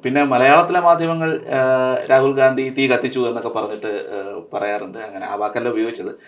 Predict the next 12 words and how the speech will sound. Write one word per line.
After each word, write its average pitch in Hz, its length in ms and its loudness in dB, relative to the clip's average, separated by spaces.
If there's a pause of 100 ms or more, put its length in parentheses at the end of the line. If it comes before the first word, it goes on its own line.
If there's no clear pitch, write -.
(260)
ആ, 110 240 2
അങ്ങനെയുള്ള 160 380 2
കുറേ 147 520 -2
കാര്യങ്ങൾ 131 540 0
മലയാളത്തിലെ 120 460 0
മാധ്യമങ്ങൾ 110 420 -4
പറയാറുണ്ട്. 90 380 -10
പക്ഷേ 214 420 -2 (680)
അതിൻ്റെ 202 280 8
ഒന്നും, 196 480 4
ആ, 123 400 -4
ഈ 165 440 -6